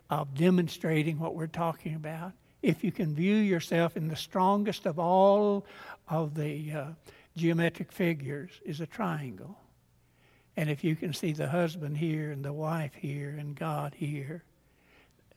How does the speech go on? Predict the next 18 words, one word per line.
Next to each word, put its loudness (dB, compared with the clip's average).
automatically, 2
the -4
closer 2
you -2
get -4
to -8
God, -6
the -8
closer -4
you -6
get -6
to -12
each -12
other -10
until -6
you -8
become -10
one. -10